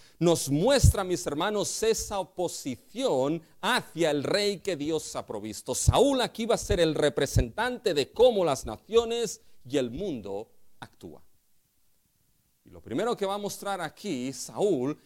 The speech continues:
es que todos están en contra de él. Va a decir, "Todo el mundo está en contra mío. Yo soy la víctima. Todos están en contra de mí. Pobrecito de mí.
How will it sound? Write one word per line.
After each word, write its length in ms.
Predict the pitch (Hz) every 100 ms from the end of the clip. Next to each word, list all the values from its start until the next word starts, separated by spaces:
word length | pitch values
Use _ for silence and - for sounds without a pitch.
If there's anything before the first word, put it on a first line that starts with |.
| - -
es 360 | - 165 160 -
que 140 | 170 139
todos 720 | - 240 254 247 247 - 190
están 500 | 156 - 214 220 208
en 200 | 185 151
contra 800 | - 208 214 147 113 113 131 147 _ -
de 300 | 156 151 127
él. 180 | 98 - _ 190
Va 60 |
a 40 | 180
decir, 440 | 143 175 135 -
"Todo 440 | 240 285 294 254
el 60 | 220
mundo 380 | 226 311 269 247
está 200 | - 202
en 100 | 190
contra 340 | 415 208 196
mío. 500 | 214 262 277 208 113 _ - - _ -
Yo 260 | 165 240
soy 260 | 202 202 180
la 180 | 156 139
víctima. 680 | 254 277 - 247 208 104 _ -
Todos 300 | 269 247 202
están 280 | 196 220 202
en 120 | 190
contra 360 | 165 190 170 160
de 120 | 123
mí. 360 | 139 294 277 240 - -
Pobrecito 600 | 233 220 196 - 202 165
de 140 | 120
mí. 340 | 214 302 214